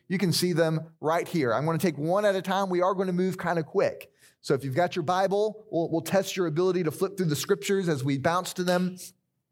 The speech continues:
Um, but the first one I wanna take you to is Nehemiah chapter eight. And this is the idea that expositional preaching fuels the worship of God's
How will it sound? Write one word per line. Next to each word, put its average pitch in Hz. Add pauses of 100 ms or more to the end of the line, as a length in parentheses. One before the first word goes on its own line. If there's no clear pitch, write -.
(240)
Um, 156
but 196
the 180
first 277
one 233
I -
wanna 196
take 226
you 208
to 151 (300)
is 147
Nehemiah 165
chapter 143
eight. 156 (260)
And 214
this 285
is 262
the 240
idea 185
that 175
expositional 196
preaching 139 (180)
fuels 190
the 165
worship 156
of 135
God's 135